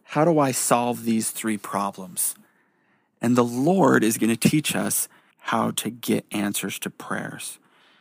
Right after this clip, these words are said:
In verse twenty, the Lord answers him. He says, "And the Lord said unto the brother of Jared, Behold, thou shalt make a hole in the top and also in the bottom.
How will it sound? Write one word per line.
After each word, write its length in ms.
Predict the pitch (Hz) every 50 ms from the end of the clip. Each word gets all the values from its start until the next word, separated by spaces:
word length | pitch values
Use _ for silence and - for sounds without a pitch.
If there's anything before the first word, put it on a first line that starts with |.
| _ _ _ _ _ _ _ _ _ _ _ _ _ _ _ _ _
In 180 | - - - -
verse 360 | 101 104 117 135 156 - -
twenty, 560 | - - - - 139 135 120 110 104 104 110 _ -
the 140 | - 110 107
Lord 300 | 104 110 113 123 127 127
answers 440 | 120 120 123 120 - - 98 - -
him. 120 | 101 98
He 100 | 117 131
says, 240 | 135 - 107 95 -
"And 120 | 110 113
the 60 | 120
Lord 380 | 117 117 123 120 131 156 175 160
said 320 | - - - 131 123 127
unto 460 | 131 127 139 147 - - - 160 160 151
the 120 | 147 -
brother 420 | - - 117 113 117 123 139 147
of 120 | 147 139 139
Jared, 460 | - - 110 107 104 107 107 107 - - - - - - - - _ _ _ -
Behold, 560 | 135 127 117 - - 147 143 131 120 110 110
thou 200 | - 120 123 135
shalt 340 | 135 - - 147 131 - -
make 280 | 117 117 123 127 -
a 60 | 127 120
hole 580 | - - - 165 165 147 131 127 131 139 - - -
in 160 | 131 131 123
the 80 | 113 110
top 440 | - - - 127 139 143 - - _ _ - _ _ _ -
and 100 | - 113 -
also 420 | - 110 135 147 - - 123 107
in 200 | - - 123 127
the 80 | 123 113
bottom. 560 | - - 123 120 120 117 107 101 - -